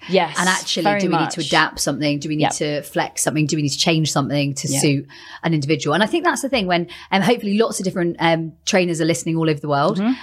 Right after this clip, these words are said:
Speaker 2: At the same time, lots of different students, I, I hope you guys,
Speaker 1: Yeah.
Speaker 2: uh, listening to the podcast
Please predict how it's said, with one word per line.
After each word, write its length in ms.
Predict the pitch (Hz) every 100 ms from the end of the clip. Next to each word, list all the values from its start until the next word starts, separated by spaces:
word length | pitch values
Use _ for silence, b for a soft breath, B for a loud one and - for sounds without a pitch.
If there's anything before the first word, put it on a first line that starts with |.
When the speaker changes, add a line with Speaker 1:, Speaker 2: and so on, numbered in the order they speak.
| B
Speaker 2:
At 120 | 208
the 60 | 208
same 180 | 208
time, 140 | 185 190
lots 180 | 190 190
of 40 |
different 220 | 180 175
students, 500 | - - 202 180 - -
I, 220 | 170 170
I 80 | 170
hope 260 | 156 170 180
you 100 | 170
guys, 400 | 175 160 160 151
Speaker 1:
Yeah. 220 | 175 160
Speaker 2:
uh, 40 |
listening 440 | 170 - 170 156 151
to 80 |
the 80 | 170
podcast 500 | 190 170 160 151 -